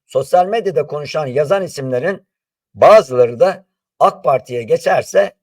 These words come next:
şaşırmayın. Ha, diyeceksiniz ki, "Nereden çıkarıyorsun Ali Tarakçı?" Bir isim aklıma geliyor. Nereden çıkardığımı söyleyeyim.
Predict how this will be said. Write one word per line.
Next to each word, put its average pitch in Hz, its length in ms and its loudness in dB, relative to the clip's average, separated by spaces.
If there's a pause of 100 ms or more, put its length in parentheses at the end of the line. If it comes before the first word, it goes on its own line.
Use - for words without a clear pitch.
(160)
şaşırmayın. 110 580 -6 (280)
Ha, 98 120 -12
diyeceksiniz 143 500 -12
ki, - 240 -14 (400)
"Nereden 175 400 -4
çıkarıyorsun 113 460 -14
Ali 110 180 -14
Tarakçı?" 113 420 -12 (100)
Bir 254 120 -8
isim 233 260 -6
aklıma 104 340 -2
geliyor. 87 500 -12
Nereden 117 380 -2
çıkardığımı 78 520 -20
söyleyeyim. - 400 -12